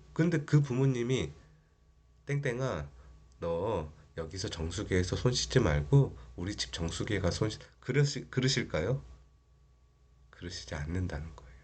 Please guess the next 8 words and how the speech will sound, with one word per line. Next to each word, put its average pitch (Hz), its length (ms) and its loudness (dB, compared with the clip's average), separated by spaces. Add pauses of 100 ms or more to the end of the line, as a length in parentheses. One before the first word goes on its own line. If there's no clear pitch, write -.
(640)
이 135 80 2
단편적인 160 680 4
하나만 160 400 4
이야기한 101 480 2
건데, 82 500 2 (380)
많은 151 500 2
부분에 95 480 -2
대해서 87 580 4